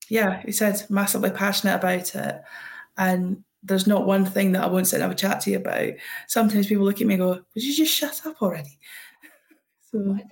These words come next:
Speaker 2: think anyone who's listening would say that at all. I think,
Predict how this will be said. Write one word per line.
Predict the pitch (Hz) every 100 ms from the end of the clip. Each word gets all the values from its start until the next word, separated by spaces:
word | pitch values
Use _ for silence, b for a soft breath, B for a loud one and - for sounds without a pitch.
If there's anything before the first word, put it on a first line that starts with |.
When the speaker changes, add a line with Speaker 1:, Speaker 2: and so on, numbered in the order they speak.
| -
Speaker 2:
think | 247 247
anyone | 233 220 214
who's | 202 190 180 - - _ -
listening | 202 - 202 170 165 175
would | 190 185
say | - 180
that | 175 -
at | 165 -
all. | 196 165 160 - -
I |
think, | - 190